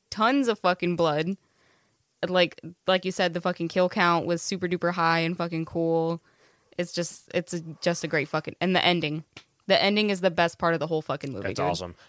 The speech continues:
Speaker 2: And they totally coulda went the jump scare route, but they didn't, and I appreciate them for that.
Speaker 1: A one hundred percent.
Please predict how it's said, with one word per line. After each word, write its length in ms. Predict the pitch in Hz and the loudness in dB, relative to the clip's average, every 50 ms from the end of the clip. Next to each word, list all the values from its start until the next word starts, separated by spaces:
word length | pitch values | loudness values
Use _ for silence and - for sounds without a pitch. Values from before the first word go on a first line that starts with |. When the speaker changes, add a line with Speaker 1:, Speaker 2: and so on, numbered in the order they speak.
| - - - | -20 -8 -4
Speaker 2:
And 80 | 117 | 0
they 80 | 123 147 | 0 2
totally 320 | 147 147 127 123 131 131 | 4 4 4 6 4 4
coulda 160 | 120 127 113 107 | 4 4 4 4
went 160 | 104 107 101 | 4 2 0
the 80 | 101 | -2
jump 260 | 87 98 101 98 101 - | -2 -2 -2 0 0 0
scare 220 | - 107 92 87 | 2 2 2 4
route, 160 | 87 87 87 | 4 2 2
but 100 | - 85 | 0 0
they 80 | 95 95 | -2 -2
didn't, 360 | 85 87 95 95 90 82 - | 0 2 0 0 0 -2 -2
and 180 | - 92 87 87 | -4 -2 0 2
I 80 | 90 | 0
appreciate 500 | 87 - - 104 95 87 - 92 82 80 - | 0 0 -2 -6 -4 -4 -4 -4 -4 -4 -6
them 120 | 90 85 | -6 -4
for 100 | - 92 | -4 -4
that. 180 | 87 87 87 90 | -4 -2 -2 -2
Speaker 1:
A 60 | - 185 | -2 -2
one 220 | 170 175 165 160 | -2 -2 -2 -2
hundred 260 | 160 151 151 147 - | -4 -6 -8 -8 -8
percent. 300 | - 156 - 85 - - | -10 -10 -10 -10 -12 -14